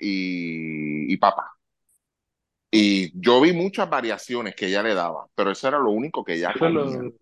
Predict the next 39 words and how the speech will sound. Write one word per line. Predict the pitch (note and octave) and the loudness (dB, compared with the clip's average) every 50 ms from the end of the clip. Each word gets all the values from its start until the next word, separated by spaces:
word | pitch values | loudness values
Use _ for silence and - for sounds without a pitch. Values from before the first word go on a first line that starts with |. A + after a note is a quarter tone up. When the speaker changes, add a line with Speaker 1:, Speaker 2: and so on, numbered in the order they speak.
| _ _ _ _ _ - - | _ _ _ _ _ -10 0
Speaker 2:
sí, | - C#3+ C#3 | 4 6 6
Speaker 1:
¿Ok? | C3 - - | 6 4 2
Speaker 2:
eso, | D2+ F2+ G2 D#3 F3 F3 | 2 6 6 6 6 6
eso | D3 C#3+ D#3 | 4 4 2
es | D#3+ | 4
la, | D#3 D3+ C#3 C3+ | 4 4 4 4
la | B2+ A#2+ | 2 2
dieta | A#2+ A#2+ B2+ C3+ | 2 4 4 4
de | C#3 | 4
doctor | C#3+ C#3+ C#3 - - C#3 | 4 4 2 0 -2 -2
Norman. | C3+ C3+ C#3+ D3 C#3+ C3 B2+ A#2+ A#2+ A#2 | 0 0 -2 -2 -2 -4 -6 -6 -8 -10
<laughs> | A#2 - _ _ - - - - - - - - - - - - - - | -14 -16 _ _ -14 -2 0 0 0 2 0 -2 -2 -2 -4 -10 -12 -12
Speaker 1:
No | - - - - F2+ G#2 A#2 B2+ C3+ C3 | -4 -2 0 0 4 4 6 6 6 6
sé. | - - G2+ D#2+ D2 - _ _ _ _ _ _ _ _ _ - | 6 4 4 4 2 0 _ _ _ _ _ _ _ _ _ 2
El | A#2+ A#2 A2+ | 4 6 6
asunto | G#2+ G#2 G#2 - A#2 A#2 B2+ C3+ C3 - G#3 F#3 D#3+ | 6 4 2 0 -2 0 0 0 2 6 6 8 8
es | C3 B2+ B2+ A2+ - - | 6 2 0 -4 -10 -18
que | _ - G#2 A2+ A2+ | _ -16 -14 -12 -10
esa | - - C3+ C3+ | -6 -6 -4 -2
persona | - D#3+ D#3+ - - B2+ A2+ A2 G2+ G2 | -2 -2 -2 -2 0 0 0 0 0 -2
pasó | G2 - F#2+ D#2+ E2 - - G2 F#2+ G#2+ | -2 -2 -4 -4 -4 -4 -2 0 2 2
de | C3+ D3 | 2 2
ser | - - B2+ A#2 G2+ F2 E2 C#2+ - | 0 0 0 0 0 -2 -4 -10 -14
una, | - F#2 F2+ F2+ F#2+ F#2 F#2+ F#2 - | -12 -10 -6 -2 0 0 0 0 -2
una | G2 F#2 G2 G2 - | -2 -2 0 0 2
persona | B2 B2 - - C3+ B2 B2 A2 - - - | 0 -2 2 2 2 2 2 2 0 -4 -8
normal | F2 F2 E2+ E2+ D#2 D#2 D#2 E2 F2+ G2 G#2 F#2+ F2 F2 E2+ | -12 -10 -10 -10 -10 -12 -8 -4 0 0 0 0 0 -4 -4
dentro | F2 F2 D#2+ D2+ F2 E2+ E2 | -4 -4 -4 -4 -4 -4 -4
de | D#2+ | -4
la | D#2+ D#2+ | -6 -10
sociedad | - - D#2+ D2+ - E2 D2+ D2+ F2 A2 A2 F2+ E2+ - _ _ _ _ _ _ _ _ _ _ _ _ _ _ - | -14 -14 -16 -14 -10 -8 -4 0 2 2 2 2 0 -4 _ _ _ _ _ _ _ _ _ _ _ _ _ _ 0
a, | F2+ E2 - - F#2 F2+ | 0 2 2 0 -2 -2
a | E2 | -2
ser | - - E2+ D#2+ D#2+ | -4 -6 -6 -6 -4
un | E2+ G2+ A#2 | -2 -2 0
adorno | A2+ G2 F2 F2+ G#2+ C#3+ | 0 0 0 -2 -2 -2
de | E3 C3+ | -2 -2
Halloween, | G2 E2 - - D#3+ E3+ D3 F#2+ D#2+ | -4 -4 -4 -4 -4 -4 -4 -4 -4
mano. | - - - F#3 - | -4 -4 -6 -6 -8